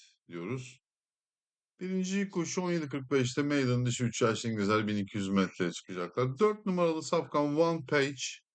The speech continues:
Mehmet Taşkaya ile burada banko atacağız bunu. Yükselen grafiği var safkanın. Ee, One Page, evet, tek sayfa atın ismi. Burada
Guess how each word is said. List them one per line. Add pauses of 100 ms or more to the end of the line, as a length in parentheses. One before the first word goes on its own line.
(680)
Mehmet
Taşkaya
ile (100)
burada (160)
banko
atacağız
bunu. (800)
Yükselen
grafiği
var (100)
safkanın. (1300)
Ee, (400)
One
Page, (640)
evet, (760)
tek
sayfa
atın
ismi. (800)
Burada